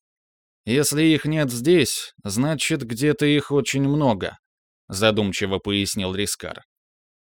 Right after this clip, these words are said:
«Вопрос только, где они и сколько их будет, когда мы на них наткнемся?» поделился он своими соображениями. «Я могу пойти вперед», предложила Иви.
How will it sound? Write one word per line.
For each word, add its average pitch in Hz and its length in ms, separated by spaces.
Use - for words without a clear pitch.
«Вопрос 156 520
только, 98 580
где 120 340
они 117 400
и 120 40
сколько 143 400
их 131 240
будет, 117 440
когда 123 380
мы 135 100
на 131 140
них 131 220
наткнемся?» 131 840
поделился 104 640
он 117 160
своими 104 440
соображениями. 95 1160
«Я 131 220
могу 170 280
пойти 165 340
вперед», 165 540
предложила 104 560
Иви. 87 360